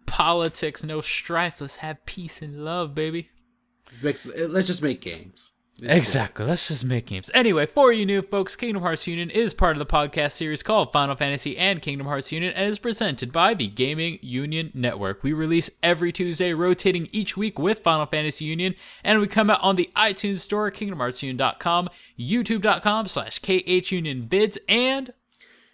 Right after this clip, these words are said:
Speaker 2: Kingdom Hearts Ultimania's Twitter, which you can follow at K H Ultimania.
Speaker 1: Alrighty, so we have a three-segment show today. First, we got news.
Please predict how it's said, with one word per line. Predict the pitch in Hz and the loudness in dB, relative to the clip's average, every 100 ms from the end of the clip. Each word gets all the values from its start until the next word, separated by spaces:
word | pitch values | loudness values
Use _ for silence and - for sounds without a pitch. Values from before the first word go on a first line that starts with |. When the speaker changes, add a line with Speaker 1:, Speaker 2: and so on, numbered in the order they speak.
| _ _ | _ _
Speaker 2:
Kingdom | - 135 120 | -8 -4 -4
Hearts | 117 113 - - | -6 -8 -10 -10
Ultimania's | 127 135 143 131 143 139 135 | -8 -6 -6 -4 -2 -2 -4
Twitter, | - 147 151 160 | -6 -6 -6 -6
which | 139 131 - - | -6 -10 -10 -10
you | - 117 | -10 -10
can | 117 | -8
follow | 113 113 113 | -6 -4 -6
at | 117 101 - _ | -8 -14 -16 _
K | - | -10
H | 131 127 127 - - | -6 -6 -6 -10 -8
Ultimania. | 123 120 113 92 90 87 90 _ _ _ - - | -12 -8 -10 -10 -12 -14 -18 _ _ _ -18 -6
Speaker 1:
Alrighty, | 107 113 120 104 | 0 2 2 2
so | - 135 | -2 2
we | |
have | 151 | 2
a | 165 | 2
three-segment | - 170 180 190 170 170 | 2 4 4 4 0 -4
show | - | -2
today. | 180 180 214 | 0 2 2
First, | 214 190 190 - | 2 2 2 0
we | |
got | 147 117 | -2 -2
news. | 143 190 240 269 302 311 - | 0 2 2 0 -2 -4 -6